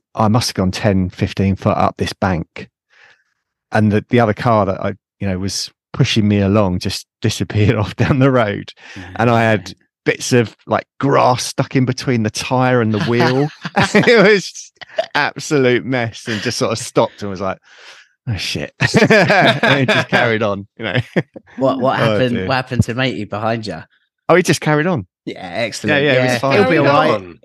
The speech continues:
Speaker 1: Yeah,
Speaker 2: That,
Speaker 1: yeah, it was
Speaker 2: that'll
Speaker 1: absolutely
Speaker 2: learn him.
Speaker 1: fine.
Speaker 2: That'll learn
Speaker 1: Yeah,
Speaker 2: him. <laughs>
Speaker 3: yeah.
Speaker 1: That's not the only incident I've had on that corner, actually, thinking about it. I, I, um,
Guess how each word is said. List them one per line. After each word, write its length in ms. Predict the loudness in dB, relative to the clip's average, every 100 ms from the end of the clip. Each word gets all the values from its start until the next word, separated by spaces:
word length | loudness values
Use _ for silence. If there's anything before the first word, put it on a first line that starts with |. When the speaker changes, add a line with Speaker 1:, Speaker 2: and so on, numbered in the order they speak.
| -4
Speaker 1:
Yeah, 180 | 0 2
Speaker 2:
That, 100 | 0
Speaker 1:
yeah, 80 | -2 -6
it 40 | -4
was 80 | -2
Speaker 2:
that'll 260 | 0 0
Speaker 1:
absolutely 20 |
Speaker 2:
learn 160 | 0 2
him. 80 | 0
Speaker 1:
fine. 100 | 0
Speaker 2:
That'll 220 | -4 -4
learn 240 | -2 -2 -2
Speaker 1:
Yeah, 100 | -2
Speaker 2:
him. 100 | -4 _ -10 -2
<laughs> 280 | -2 -2 -4
Speaker 3:
yeah. 420 | -2 -2 -2 -6 -12 -16 -8
Speaker 1:
That's 180 | -4 0
not 120 | 0
the 100 | 2
only 220 | 2 2 0
incident 340 | -2 -6 -4
I've 120 | -2
had 140 | -2 -2
on 100 | -2
that 160 | -4
corner, 320 | -6 -6 -4 -6
actually, 280 | -10 -14
thinking 280 | -10 -10 -8
about 220 | -6 -2
it. 100 | 0
I, 220 | 2 0 0 -4
I, 240 | 0 2 4
um, 340 | 4 2 -2